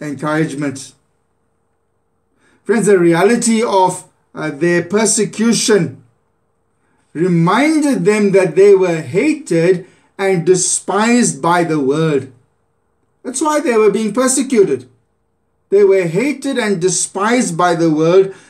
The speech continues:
However, the more they suffered for the kingdom of God, the closer or the stronger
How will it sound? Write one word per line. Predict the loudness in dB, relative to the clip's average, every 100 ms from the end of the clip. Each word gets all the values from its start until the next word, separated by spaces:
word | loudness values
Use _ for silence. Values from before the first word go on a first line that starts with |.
| -14
However, | -4 0 0 -2 0 2 2 0 -2 -2 0 -2 -6 _ 0
the | 2
more | 4 2 2 2 2 2 2
they | 2 4 4
suffered | 2 -2 -2 0 0 -2 -4 -14 -8 -4 -2 -4 -6 _ _ _
for | -4 0 4
the | 2
kingdom | 0 0 2 4 2 2
of | 2 0 0
God, | 2 2 2 -2 -4 -16 _ _ _ _ _ _ _ _
the | -2 -2
closer | -6 -2 2 4 4 2 -2 -2 -4 -10 _ -4
or | -2 2
the | 2
stronger | 0 -8 -6 -2 2 2 2 0 0 -4